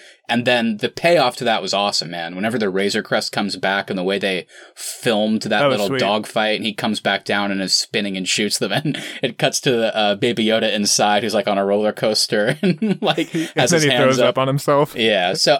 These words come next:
Speaker 1: I get what you guys are
Speaker 2: Was
Speaker 1: saying.
Speaker 2: this the
Speaker 1: It's
Speaker 2: cutest Baby Yoda's ever been,
Speaker 1: Yes,
Speaker 2: too,
Speaker 1: yes.
Speaker 2: in this
Speaker 1: I
Speaker 2: series
Speaker 1: was,
Speaker 2: so far?
Speaker 1: I was smiling. I was so happy.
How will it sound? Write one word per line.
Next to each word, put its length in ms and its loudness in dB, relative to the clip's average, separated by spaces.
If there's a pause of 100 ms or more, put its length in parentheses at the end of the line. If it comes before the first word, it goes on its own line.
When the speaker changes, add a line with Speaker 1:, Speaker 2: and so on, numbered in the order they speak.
Speaker 1:
I 100 6
get 140 4
what 80 0
you 80 6
guys 140 6
are 40 4
Speaker 2:
Was 120 4
Speaker 1:
saying. 260 6
Speaker 2:
this 100 2
the 80 -4
Speaker 1:
It's 80 0
Speaker 2:
cutest 380 4
Baby 260 4
Yoda's 320 4
ever 200 2
been, 80 2
Speaker 1:
Yes, 520 0
Speaker 2:
too, 120 -2
Speaker 1:
yes. 320 2
Speaker 2:
in 60 -2
this 120 2
Speaker 1:
I 60 4
Speaker 2:
series 160 4
Speaker 1:
was, 100 2
Speaker 2:
so 140 0
far? 240 2
Speaker 1:
I 80 4
was 160 2
smiling. 1040 2 (640)
I 100 4
was 140 0
so 300 2
happy. 600 0